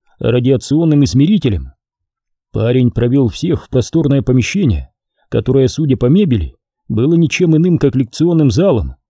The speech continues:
Только теперь все парты сдвинули к одной стене,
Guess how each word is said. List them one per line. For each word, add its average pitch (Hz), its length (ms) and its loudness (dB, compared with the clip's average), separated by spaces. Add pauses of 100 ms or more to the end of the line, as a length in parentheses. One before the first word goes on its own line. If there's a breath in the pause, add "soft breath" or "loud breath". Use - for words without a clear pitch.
(340)
Только 113 340 0
теперь 135 400 -2
все 120 240 -4
парты 151 460 -2 (520)
сдвинули 131 560 2
к 131 100 -4
одной 135 240 2
стене, 143 540 0